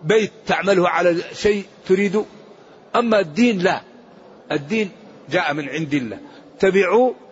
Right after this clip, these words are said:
ما أنزل إليكم". ذلك بعض الناس يكون على خلق طيب وعلى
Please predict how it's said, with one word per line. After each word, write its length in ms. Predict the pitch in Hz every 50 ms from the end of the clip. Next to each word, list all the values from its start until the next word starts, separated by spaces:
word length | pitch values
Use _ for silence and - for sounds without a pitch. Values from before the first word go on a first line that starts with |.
| - - - - - _ - - - - _ - - _ _ - - - -
ما 220 | 143 160 170 151
أنزل 360 | 165 151 135 117 143 160 143 147
إليكم". 480 | 139 139 139 131 135 120 - - - - - - - - - - - - - - - - - - _ _ - - _ _ - - - _ _ _ _ _ _ _ _ - - - - - - - - - - - - - - - - 131
ذلك 420 | 170 202 202 175 - 165 156 - - - - - - - - - - _ - - - - - _ _ - _ - - - - - - - - - - -
بعض 280 | 147 165 170 175 147 160
الناس 540 | 170 165 165 180 170 147 - - - - - - - - - - - -
يكون 280 | 143 143 - 190 175
على 220 | 156 147 160 160 147
خلق 300 | - - 156 156 143 - - -
طيب 280 | 165 160 151 151 147 131 120 - - - - - - - - - - - -
وعلى 500 | 139 143 135 147 156 156 151 151 143